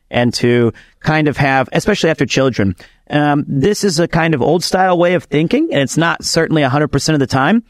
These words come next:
but after a child's born, the wife historically diverts a lot of the attention to raising the child while the husband continues to work.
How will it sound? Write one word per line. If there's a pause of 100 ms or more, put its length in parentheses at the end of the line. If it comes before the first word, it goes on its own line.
(160)
but
after
a
child's
born, (340)
the
wife (260)
historically (300)
diverts
a
lot
of
the
attention
to
raising
the
child
while
the
husband
continues
to
work.